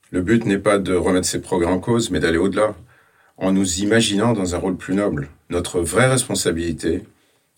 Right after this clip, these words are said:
c'est de prendre soin de la planète, notre maison, et de tous ses occupants, nous-mêmes et tout le vivant.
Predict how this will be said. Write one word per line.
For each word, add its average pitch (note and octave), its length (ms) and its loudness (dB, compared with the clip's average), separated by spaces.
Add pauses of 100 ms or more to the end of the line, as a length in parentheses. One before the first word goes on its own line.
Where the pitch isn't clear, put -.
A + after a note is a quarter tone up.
(100)
c'est - 220 -4
de F2 420 -4
prendre A2 400 2
soin G#2 220 0
de F#2+ 60 2
la F2+ 80 2
planète, F2 580 -2 (280)
notre C#3 280 -4
maison, C#3 360 -2 (640)
et F#2 120 2
de F2 100 0
tous A#2 200 -2
ses A2+ 200 0
occupants, - 500 -4 (220)
nous-mêmes - 460 0 (480)
et F#2 80 0
tout F#2+ 140 -4
le F2+ 60 -2
vivant. C#2 320 -6